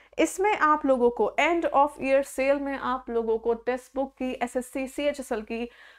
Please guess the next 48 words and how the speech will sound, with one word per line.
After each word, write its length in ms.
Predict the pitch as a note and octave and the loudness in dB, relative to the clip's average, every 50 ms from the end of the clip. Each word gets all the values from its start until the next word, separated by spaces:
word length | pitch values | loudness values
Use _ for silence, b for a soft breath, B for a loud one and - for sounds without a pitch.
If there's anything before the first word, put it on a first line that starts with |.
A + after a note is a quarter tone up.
| B _ | B _
कंप्लीट 680 | - B3 B3 B3 B3 - A#3+ A#3 A#3 C#4 D4 F#4 G4+ G4+ | 4 4 4 4 -2 -2 -2 -2 0 2 2 2 2 2
सुपर 320 | - - D4 C4+ C4 C#4 | 0 -4 -2 0 0 -2
कोचिंग 360 | C#4 C4+ B3+ C4 C4 C#4+ C#4+ | 0 0 0 0 0 -2 -4
सिर्फ 200 | D4 D4+ D4 D4 _ | -2 -2 -2 -2 _
टू 140 | - C4 C4+ | -6 -6 -4
सिक्सटी 260 | B3+ C4+ C4 - C4+ | -4 -4 -6 -4 -4
नाइन 220 | A#3+ A#3+ A3 A3 A3 | -4 -4 -4 -4 -6
की 120 | - A#3 | -6 -6
मिल 120 | A3+ G3+ | -6 -6
रही 300 | F#3 G3 A#3 A3 G#3 G3+ | -6 -8 -8 -8 -8 -8
है। 120 | A3 A3 A3 | -6 -6 -6
मतलब, 220 | A3 A3+ A#3+ A#3+ | -4 -4 -2 -2
ऐसा 160 | B3 B3+ C4+ | -2 -2 -4
पहली 280 | C4 C4 C4 C4 C4 C4+ | -6 -4 -4 -4 -2 0
बार 180 | C4 B3 B3 B3 | 0 0 0 0
हुआ 200 | A#3+ A#3 A#3 B3 | 0 0 0 0
है 120 | C4+ C4+ | -2 -4
कि 100 | - C4 | -6 -6
कोई 160 | - C#4+ C#4 | -4 -4 -4
कोचिंग 420 | - - - A#3 C#4+ - F4+ F4+ E4 | -4 -2 -2 -2 0 0 0 2 2
आपको 240 | D4+ D4 D4+ C#4+ | 2 2 0 -2
इतनी 180 | C4+ C4+ C4+ B3+ | -4 -2 -4 -4
सस्ती 260 | B3+ A#3+ A#3 - A3 | -4 -4 -4 -4 -6
मिल 120 | G3+ G3+ F#3+ | -4 -4 -4
रही 180 | F3+ F#3 G3+ G#3 | -4 -6 -4 -4
हो। 160 | A3+ - - b b b b b - | -6 -6 -6 b b b b b 0
और 80 | - | 2
इसके 220 | - C4+ - - C#4 | 2 2 2 0 -2
साथ 220 | C4+ - A3+ A3 | 2 2 2 2
अगर 180 | A3 A#3 A3+ C4 | 2 0 2 2
आपके 260 | C4 C4 C4 C#4+ C#4+ | 2 0 0 -4 -4
पास 220 | - C#4+ D4+ D4 | -2 -2 -4 -2
सीएचएसएल 380 | - B3+ B3+ B3+ C#4 - D#4 D4 | -4 -6 -6 -6 -4 -4 -4 -4
सुपर 220 | - D4 A#3+ C#4 | -2 -2 -4 -2
कोचिंग 280 | - C4 C4+ C4+ C#4+ C4+ | -2 -2 -4 -2 -2 -2
आपने 180 | C4 B3+ C4+ C4+ | -2 -2 -2 0
परचेज 380 | - A#3+ A#3+ A#3+ C4 C4+ C4 | 0 0 0 0 -2 -4 0
करी 240 | - B3 A3+ A#3 A#3+ | 0 0 0 0 0
है, 160 | B3+ D4+ F4+ F4+ B B B B B - | 2 2 2 2 B B B B B 0
तो 80 | C#4 | 0
मौका 380 | C4 C4 C#4 C#4+ C#4+ D4 F4+ F4 | 2 4 4 4 4 6 4 4
है 120 | E4+ E4+ E4+ | 4 6 4
आपके 240 | D#4+ D#4+ D#4+ D#4+ | 4 4 2 -2
पास 240 | D#4+ - E4 E4 - | 2 2 2 2 2
एक 120 | F4 - _ | -2 -2 _
कार 220 | - A#3 A#3 A#3 A3 | 2 4 4 2 2
जीतने 320 | G#3+ F#3+ F#3+ - D#3+ D#3+ | -2 -4 -6 -6 -8 -6
का। 180 | D#3 - - | -4 -4 -4